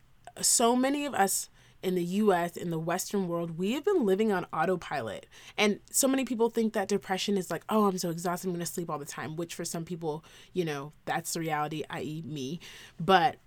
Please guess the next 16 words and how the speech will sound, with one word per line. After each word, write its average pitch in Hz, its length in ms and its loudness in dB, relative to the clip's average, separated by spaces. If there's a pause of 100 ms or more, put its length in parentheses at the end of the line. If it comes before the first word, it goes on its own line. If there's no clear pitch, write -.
also 202 500 2
for 196 160 2
a 190 40 4
lot 180 220 4
of 202 120 -2
people, 262 400 -4
it's 214 140 2
just 214 180 -2
living 202 320 4
life 196 200 2
on 185 140 0
autopilot. 156 680 -6
It's - 180 -10
going 160 240 -6
to 170 80 -4
work, 160 400 -8